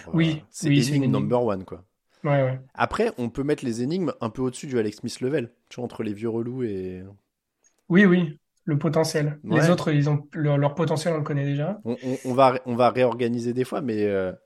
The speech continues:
Speaker 2: énigme level. Alors, les énigmes, clairement lui, clairement lui. Euh...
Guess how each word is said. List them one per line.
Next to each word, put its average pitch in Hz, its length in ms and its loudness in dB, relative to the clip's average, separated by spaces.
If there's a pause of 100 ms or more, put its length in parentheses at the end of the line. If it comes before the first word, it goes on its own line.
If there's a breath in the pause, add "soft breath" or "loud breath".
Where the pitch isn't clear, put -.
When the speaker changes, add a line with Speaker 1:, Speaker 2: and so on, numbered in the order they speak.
(220)
Speaker 2:
énigme 135 420 -2
level. 95 420 -2 (3000 soft breath)
Alors, 107 360 -2
les 123 240 -2
énigmes, 120 320 -2 (220)
clairement 110 320 0
lui, 135 340 -2 (320)
clairement 110 400 -6
lui. 107 340 -6 (1000 soft breath)
Euh... 92 2000 -2